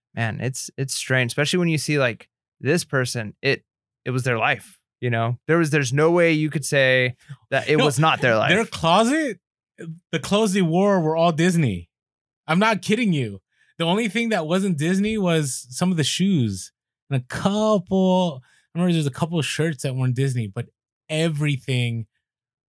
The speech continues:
Speaker 2: was Disney. So the takeaways from this, number one, I should have researched the night before.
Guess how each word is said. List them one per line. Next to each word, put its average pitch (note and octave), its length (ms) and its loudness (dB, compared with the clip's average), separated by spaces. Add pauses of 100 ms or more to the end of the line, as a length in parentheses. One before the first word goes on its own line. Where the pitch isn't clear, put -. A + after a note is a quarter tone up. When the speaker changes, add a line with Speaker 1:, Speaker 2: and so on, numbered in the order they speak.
Speaker 2:
was A2+ 320 -6
Disney. G#2 540 -6 (520)
So F3 160 0
the D#3+ 80 2
takeaways D3 580 0
from A#2 140 -4
this, F#2+ 340 -10
number G3+ 200 2
one, F3+ 420 2 (1080)
I C#3 100 0
should A3 260 2
have G#3 120 4
researched C#3+ 440 0
the B2+ 80 -2
night A#2+ 180 -2
before. G2+ 340 -12